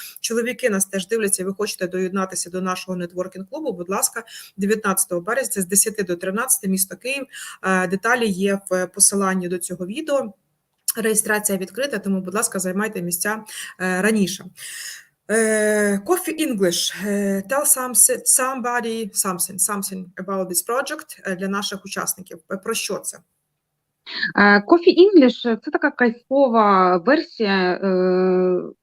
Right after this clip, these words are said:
Speaker 2: зустрічей, е, по-англійськи, занять по-англійськи. Е, просто
Speaker 1: Мгм.
Speaker 2: те, що можна,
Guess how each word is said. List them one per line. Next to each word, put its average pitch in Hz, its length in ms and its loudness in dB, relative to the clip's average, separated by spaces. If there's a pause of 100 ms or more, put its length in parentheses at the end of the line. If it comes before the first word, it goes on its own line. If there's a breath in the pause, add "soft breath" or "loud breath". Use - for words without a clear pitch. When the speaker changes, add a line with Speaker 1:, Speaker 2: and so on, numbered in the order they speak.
(120)
Speaker 2:
зустрічей, 208 840 2 (440 loud breath)
е, 190 160 6
по-англійськи, 202 760 8 (960)
занять 214 420 6
по-англійськи. 170 580 -2 (460 loud breath)
Е, 185 180 6
просто 247 220 2
Speaker 1:
Мгм. - 80 -20
Speaker 2:
те, 302 100 8
що - 160 2
можна, 254 720 6